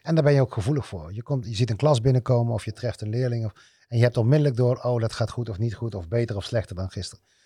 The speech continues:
Dus iedereen is eigenlijk wel gericht op het welbevinden van anderen, intuïtief. Je kunt er op allerlei manieren nog naar kijken, maar dat is wel zo.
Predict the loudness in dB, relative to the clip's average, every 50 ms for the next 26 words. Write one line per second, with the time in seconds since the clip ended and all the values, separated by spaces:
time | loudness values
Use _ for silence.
0 | _ _ _ -14 -8 -4 -2 -2 0 0 0 0 0 0 0 0 0 -2 -2 0
1 | 0 0 0 0 -2 -2 -4 -6 -6 -4 0 0 2 2 0 -2 -4 -4 -2 -2
2 | -2 -2 -2 -4 -4 -4 -6 -8 -10 -12 -12 -10 -8 -8 -8 -10 -12 -16 _ _
3 | _ _ _ _ _ _ _ _ _ _ _ _ _ _ _ _ _ _ _ _
4 | _ _ _ _ _ _ -20 -16 -10 -6 -6 -4 -4 -4 -6 -8 _ _ _ _
5 | _ -4 -2 0 0 0 0 0 -2 -2 -2 -2 -2 -2 -4 -4 -6 -6 -4 -2
6 | 0 0 0 0 -2 -2 -2 -2 -4 -6 -8 -10 -12 -12 -16 -16